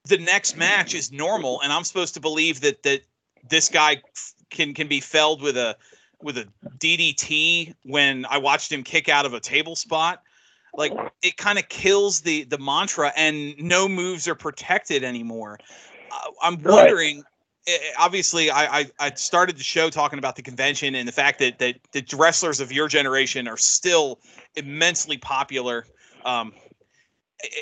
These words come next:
Speaker 1: is there, is there any way to, to kind of expand on Benny's question? Is there any way to save it? Or is, is this one of those things, as we've had several guests on the show say, that maybe wrestling in its current iteration needs to die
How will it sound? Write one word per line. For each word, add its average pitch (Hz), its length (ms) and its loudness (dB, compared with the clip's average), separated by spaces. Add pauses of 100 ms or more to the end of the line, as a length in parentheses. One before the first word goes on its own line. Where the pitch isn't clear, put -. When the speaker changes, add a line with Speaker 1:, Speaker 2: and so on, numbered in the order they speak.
(120)
Speaker 1:
is 180 220 2
there, 220 320 6 (200)
is 196 200 0
there 208 240 4
any 220 320 -2
way 165 520 2 (500)
to, 151 180 0
to 127 120 -6
kind 160 200 -2
of 143 60 -8
expand 151 380 -2
on 131 120 -4
Benny's 135 260 -4
question? 143 320 -2
Is 139 140 -4
there 160 100 0
any 170 180 0
way 190 200 2
to - 80 -8
save 143 480 -2
it? 175 180 -2 (720)
Or 165 220 6
is, 147 240 2
is 139 120 0
this 165 220 -2
one 170 140 0
of 156 80 -2
those 147 200 4
things, 156 300 -2
as 127 100 -4
we've 143 200 -4
had 135 340 2 (520)
several 165 400 2
guests 139 400 -2
on 139 100 -4
the 135 60 -8
show 135 280 0
say, 147 440 2
that 127 240 -4
maybe 147 340 0
wrestling 147 520 0
in 139 260 -4
its - 140 -8
current 147 320 -8
iteration 135 500 -2
needs 131 260 -4
to 143 120 -4
die 123 600 2